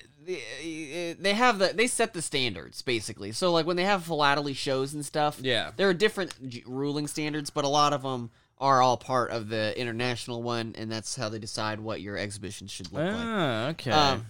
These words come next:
Speaker 1: a survey revealed that three segments of interest in stamp collecting can be discerned,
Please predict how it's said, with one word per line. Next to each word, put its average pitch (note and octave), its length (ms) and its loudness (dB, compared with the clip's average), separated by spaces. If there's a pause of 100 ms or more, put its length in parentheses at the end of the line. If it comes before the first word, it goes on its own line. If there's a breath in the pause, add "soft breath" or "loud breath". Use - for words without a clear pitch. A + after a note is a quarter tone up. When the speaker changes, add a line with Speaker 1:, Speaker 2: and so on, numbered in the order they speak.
Speaker 1:
a D#3 100 4
survey F#3+ 400 4
revealed D#3+ 380 4
that C#3+ 160 0
three G3+ 240 -2
segments D#3+ 640 0
of C3 300 0
interest D#3+ 400 -4
in D3 60 -6
stamp F3 300 -2
collecting A#2+ 400 -4
can B2+ 120 -2
be B2+ 140 0
discerned, B2 560 -4